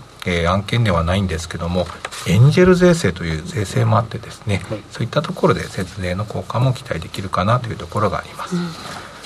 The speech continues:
Speaker 1: で、ベンチャー企業の皆様はですね、本当日本の全国から集まってくるんですけども、えー、こちらに関しては、えー、審査、えー、ですね、えー、非常にちょっと厳しめの審査というところに言われているんですけども、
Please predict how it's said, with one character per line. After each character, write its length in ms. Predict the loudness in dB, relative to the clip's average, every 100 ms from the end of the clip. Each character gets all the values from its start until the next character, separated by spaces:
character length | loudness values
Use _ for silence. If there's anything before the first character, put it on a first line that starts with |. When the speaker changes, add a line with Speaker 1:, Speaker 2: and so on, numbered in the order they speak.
| -18 -2
Speaker 1:
で、 160 | 2 4
ベ 140 | 6
ン 40 | 6
チ 80 |
ャ 20 | 4
ー 40 |
企 120 | 4
業 80 | 6
の 100 | 6
皆 160 | 4 0
様 220 | 0 -6
は 80 | -6
で 80 | -6
す 140 | 2
ね、 120 | 2 2 -6
本 140 | -4 -2
当 80 | -2
日 220 | 0 4
本 180 | 6 6
の 80 | 4
全 240 | 4 4
国 140 | 4
か 140 | 0 -2
ら 200 | -4 -6
集 140 | -4
ま 80 | -2
っ 80 | -2
て 120 | -6
く 120 | -10
る 220 | -10 -8 -8
ん 20 |
で 60 |
す 80 | -6
け 80 | -6
ど 100 | 2
も、 240 | 6 6 6 -2 -12 -8
え 100 | -6
ー、 40 | -4
こ 120 | -4
ち 80 | -2
ら 80 |
に 100 | 0
関 200 | 2 2
し 60 | 2
て 100 | 4
は、 180 | 2 2 -6 -12 -8
え 100 | -6
ー、 40 |
審 280 | -2 4 4
査、 180 | 4 -2 -6 -18 -10
え 420 | -6 -4 -4 -6
ー、 0 |
で 100 | -12
す 80 | -2
ね、 180 | 0 2 0 -10 -16 -10
え 280 | -6 -6 -8
ー、 40 | -10
非 120 | -2
常 120 | 2
に 120 | 2
ち 60 | 0
ょ 20 |
っ 20 |
と 100 | -4
厳 260 | -6 -4 0
し 100 | 2
め 140 | 2
の 80 | 2
審 180 | 4 6
査 140 | 6
と 80 | 2
い 80 | -2
う 40 |
と 120 | -4
こ 140 | 0 0
ろ 40 |
に 120 | 0
言 60 | 0
わ 80 | 0
れ 80 | 0
て 140 | 0
い 80 | 0
る 120 | 2
ん 40 |
で 100 | 2
す 80 | 0
け 100 | -2
ど 100 | 2
も、 240 | 6 6